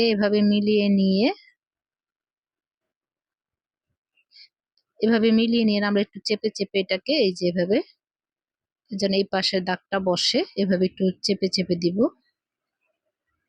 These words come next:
ওকে, দেখতেই পাচ্ছেন আমাদের কিন্তু এই পাশে দাগটা বসে গিয়েছে। এখন আমরা যেটা এই যে দেখাচ্ছি, এখন এই, এটার উপর দিয়ে আমরা আরেকটু হালকা গাঢ় করে পরবর্তীতে দাগটা দিয়ে নিব। এখন আমরা যে, যেটা দেখা যাচ্ছে আমি আপনাদেরকে সেটাতেই ডিজাইনটা করে দেখাচ্ছি।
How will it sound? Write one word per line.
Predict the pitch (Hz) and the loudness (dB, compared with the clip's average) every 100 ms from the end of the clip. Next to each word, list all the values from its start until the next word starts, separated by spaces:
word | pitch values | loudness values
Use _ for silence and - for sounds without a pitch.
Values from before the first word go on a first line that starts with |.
| _ _ _ - - - - - - | _ _ _ -20 -20 -18 -16 -14 -8
ওকে, | 185 | -4
দেখতেই | 190 202 - 220 | -2 -2 -2 -2
পাচ্ছেন | 226 - 269 | -2 -2 0
আমাদের | 233 185 185 | 0 0 -4
কিন্তু | 185 196 214 262 | -4 -4 -2 -2
এই | 190 190 | -4 -4
পাশে | 185 180 | -4 -2
দাগটা | 170 170 _ 196 | -4 -4 _ -4
বসে | 185 180 190 | -2 -2 -2
গিয়েছে। | 190 202 - | -2 -2 -2
এখন | 190 - 214 | -4 -2 -2
আমরা | 214 190 190 | 0 0 -2
যেটা | 190 196 180 | -4 -4 -2
এই | 170 | -2
যে | 170 165 - 175 | -4 -8 -10 -6
দেখাচ্ছি, | 170 - - - - 294 - _ - - - - | -6 -4 -4 -4 -2 -4 -4 _ -20 -18 -18 -8
এখন | 202 208 | -4 -2
এই, | 208 220 - | -2 -4 -2
এটার | 220 226 | -2 0
উপর | 233 - | -2 -2
দিয়ে | 220 | 0
আমরা | 208 202 | 0 0
আরেকটু | 196 - | -2 -4
হালকা | 202 185 196 | -2 -2 -2
গাঢ় | 185 185 180 | -2 0 -2
করে | 175 202 277 392 _ - | -2 0 0 -2 _ -2
পরবর্তীতে | 185 180 175 175 175 | 2 2 0 -2 -4
দাগটা | 170 170 - 196 254 - | -2 -4 -4 -2 -2 -2
দিয়ে | 180 202 | -2 0
নিব। | 185 160 - | 0 -4 -6
এখন | 202 208 254 | -8 -2 0
আমরা | 240 226 214 | 2 2 0
যে, | 220 214 214 - - - - - - | 0 0 0 -4 -16 -20 -20 -20 -6
যেটা | 214 220 | -4 -2
দেখা | 208 202 214 | -2 -2 -2
যাচ্ছে | 220 226 - | -2 -2 0
আমি | 294 208 | 2 2
আপনাদেরকে | 196 - 185 190 202 | -2 -4 -2 -2 -2
সেটাতেই | - 190 190 196 202 | -2 -2 -2 0 0
ডিজাইনটা | 180 185 185 180 196 | 0 -2 0 0 -2
করে | 190 190 | 0 -2
দেখাচ্ছি। | 180 175 185 175 - | 0 -2 -2 -4 -2